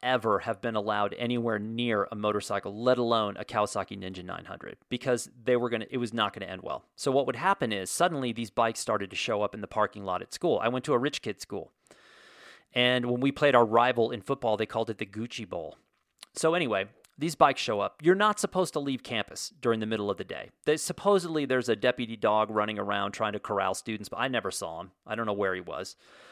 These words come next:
So kids would go out at lunchtime. All the kids have spilled out into the front yard to get out of the recycled air in the building, and we're all sitting on the grass. And these kids would get on their motorcycles, and they would go, they would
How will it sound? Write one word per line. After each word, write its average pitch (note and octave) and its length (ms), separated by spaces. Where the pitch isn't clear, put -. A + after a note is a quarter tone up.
So F3+ 160
kids G3+ 260
would F#3+ 140
go E3 100
out D#3 140
at - 80
lunchtime. A#2+ 480
All C#3 140
the C3+ 60
kids C#3 260
have A2 100
spilled C#3 560
out A#2+ 220
into A2 200
the G2+ 120
front A2 260
yard G#2 380
to - 80
get A#2 120
out G#2+ 180
of G2+ 60
the G2 80
recycled G#2 520
air G#2 160
in G2+ 80
the G2 60
building, C3+ 580
and A2 140
we're C3 100
all C#3 80
sitting C3+ 300
on A#2 80
the A2+ 60
grass. G#2 360
And B2+ 100
these B2 120
kids - 240
would D3 140
get D#3 120
on D3+ 120
their A#2+ 80
motorcycles, G#2+ 640
and A2+ 180
they B2+ 140
would A2+ 340
go, C3 280
they B2 140
would A2 140